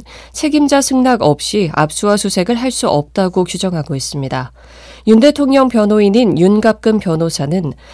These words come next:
서울 서부지법 영장 담당 판사가 영장에 형사소송법 백십 조와 백십일 조 적용을 예외로 한다고 적었다는데 형사소송법 어디에도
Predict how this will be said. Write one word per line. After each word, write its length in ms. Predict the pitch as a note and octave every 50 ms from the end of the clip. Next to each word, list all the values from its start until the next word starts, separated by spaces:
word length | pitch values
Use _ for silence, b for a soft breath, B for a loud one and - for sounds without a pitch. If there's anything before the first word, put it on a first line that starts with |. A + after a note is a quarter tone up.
| B B B
서울 320 | - - - D4+ C#4+ C#4+ C#4+
서부지법 720 | - - D#4+ C#4+ - D4+ D4 - C4 G3 - C#3+ C#3+ D3 - -
영장 500 | D#3 D#3 D#3+ E3+ F3+ - A3 A3 G#3 G#3+
담당 400 | G3 - D3+ D3+ E3 F3+ F#3+ F#3+
판사가 720 | - - B3 B3+ A#3+ - G3 D3+ C3 D#3+ E3 D#3 C3+ - B B B B B -
영장에 680 | E3 E3 F#3 G3+ - C4 C4 A#3+ F3+ D3+ D3 E3 G#3+ C#4+
형사소송법 880 | - - C4 C4+ B3+ C#4+ C#4+ C4 C4 B3 B3 B3 A#3+ A3+ A#3+ A#3+ A#3
백십 400 | - G3 D3+ - - - F#3 -
조와 300 | - - D#3+ F3 A3+ C4
백십일 560 | - G#3 D#3 D3+ - - G3+ F3+ F3+ F3+ F3+
조 160 | F3+ - F#3
적용을 560 | F3+ - E3+ D3+ D3 D3+ C#3+ D#3+ G#3 G#3 E3+ C#3+
예외로 400 | D3+ D3+ D#3+ F3+ G#3+ A3 A#3 A#3
한다고 460 | A3 G#3+ G#3 F#3 F#3 F3 D#3+ F#3 F#3
적었다는데 880 | - - D#3 D3+ F#3+ F#3+ - - F3 D#3+ D3+ C#3+ C#3 C3+ F#3 F#3+ D#3+ - B B B B B B B B B
형사소송법 880 | - - D#4 D#4 D4+ D#4+ D#4 - D4 B3 - C4+ B3+ A#3+ - C4+ C4 A#3
어디에도 640 | - D#3 E3 E3+ G#3 A3 A3 G3+ F#3+ - D3 B2+ A#2